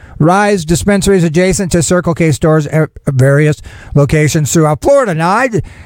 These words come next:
I didn't think it was all groovy like that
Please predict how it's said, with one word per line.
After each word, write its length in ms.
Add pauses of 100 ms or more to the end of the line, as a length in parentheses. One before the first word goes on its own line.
I 140
didn't 200
think 180
it 80
was 160
all 280
groovy 640
like 280
that 640